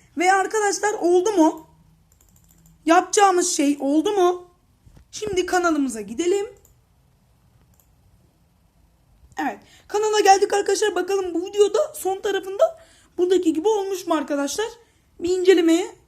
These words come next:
başlayalım bence diyorum. Yok bu değildi arkadaşlar. Deniz bunu yap değil. Like videosu ha. Arkadaşlar olmuş. Gördüğünüz gibi oldu. Arkadaşlar size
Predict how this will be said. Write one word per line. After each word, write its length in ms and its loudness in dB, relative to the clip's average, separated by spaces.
başlayalım 560 -6
bence 320 -4
diyorum. 340 -8
Yok 240 -14
bu 100 -6
değildi 260 4
arkadaşlar. 440 -4
Deniz 300 -4
bunu 120 -4
yap 220 -6
değil. 280 -10
Like 300 -4
videosu 400 -16
ha. 220 -16
Arkadaşlar 680 4
olmuş. 460 4
Gördüğünüz 520 2
gibi 160 -2
oldu. 580 2
Arkadaşlar 640 -4
size 460 -10